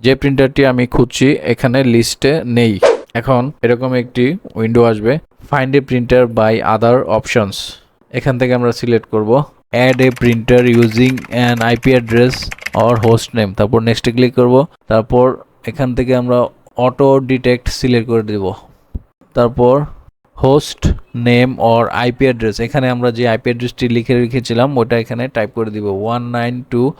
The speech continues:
পয়েন্ট ওয়ান সিক্স এইট পয়েন্ট সিক্স ফোর পয়েন্ট সিক্স এইট। তারপর নেক্সটে ক্লিক করব। এখন কম্পিউটার প্রিন্টারটিকে সার্চ করছে। আহ, এখানে একটি মেসেজ দেখাচ্ছে,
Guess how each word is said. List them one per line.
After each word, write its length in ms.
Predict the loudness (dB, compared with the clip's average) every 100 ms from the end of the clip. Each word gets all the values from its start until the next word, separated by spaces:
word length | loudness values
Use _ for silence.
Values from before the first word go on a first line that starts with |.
| -2
পয়েন্ট 320 | 0 0 -2
ওয়ান 200 | -2 -2
সিক্স 400 | -2 -2 -2 0
এইট 340 | 2 2 0 -4 -4 -4
পয়েন্ট 420 | -2 0 -2 -6 -14 _ _ _
সিক্স 340 | -2 -2 -2 0
ফোর 300 | 2 2 -2 -12 -4
পয়েন্ট 400 | 0 0 -2 -6 -10 _ _
সিক্স 520 | -10 -2 0 -2 -8 -2
এইট। 520 | 0 0 -2 -14 -16 _ _ _
তারপর 360 | -6 -2 -2 -2 -4 _ _
নেক্সটে 380 | -4 -4 -2 -6
ক্লিক 220 | -4 -6
করব। 420 | 0 0 0 -4 -6 _ _
এখন 260 | -2 -2 0
কম্পিউটার 460 | 0 0 2 2
প্রিন্টারটিকে 600 | 2 -2 0 0 2 0
সার্চ 340 | 2 0 -2 -2
করছে। 360 | -2 0 -2 -2 -6 -18 -18 -18 -20 _ _ _ _ _ _ _ _ _ _ _ _ _ _ _ _ _ _ _ _ _ _ _ _ _ _ _ _ _ _ _ _ _ _ _ _ _ _ _ _
আহ, 580 | -10 -6 -6 -6 -8 -8
এখানে 200 | -2 0
একটি 160 | 0 0
মেসেজ 320 | -2 -2 -4
দেখাচ্ছে, 460 | -2 -2 -2 -2